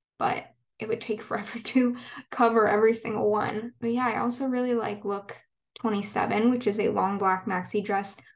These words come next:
with pieces of shredded indigo denim sewed onto each side of the torso.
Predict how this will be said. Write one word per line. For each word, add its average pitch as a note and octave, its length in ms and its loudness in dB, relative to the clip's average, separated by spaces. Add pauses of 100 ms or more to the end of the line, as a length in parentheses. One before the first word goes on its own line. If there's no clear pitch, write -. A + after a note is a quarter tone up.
(160)
with A#3+ 180 0
pieces G#3+ 520 2
of G3+ 280 -2
shredded G3+ 520 -2
indigo G3+ 400 0
denim F#3+ 460 -4
sewed G#3 320 4
onto G#3+ 300 2
each F#3+ 260 -4
side G3+ 200 0
of G#3 120 0
the G3 100 2
torso. A#3 720 -2